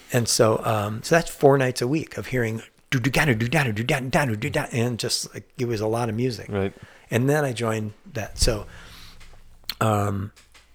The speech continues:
Speaker 1: they, they got done with sound check, and Miles Davis wanted to meet Michael, and Prince introduced those two. I, I believe Michael can fact check me, maybe not on the fly. He's not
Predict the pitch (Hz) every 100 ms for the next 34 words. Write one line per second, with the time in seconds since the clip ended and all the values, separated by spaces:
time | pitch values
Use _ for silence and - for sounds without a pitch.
0 | - _ _ - 127 127 127 127 - 123
1 | 127 135 147 120 156 160 - 107 - 117
2 | 117 117 101 123 110 - 107 104 101 95
3 | - 117 165 - - _ - 110 - 113
4 | - 110 117 160 - 90 - 98 82 -
5 | 123 101 123 123 - 131 131 104 - 98
6 | 113 - 107 - 113 104 - _ - -
7 | - 117 104 101 95 90 110 92 110 101
8 | 117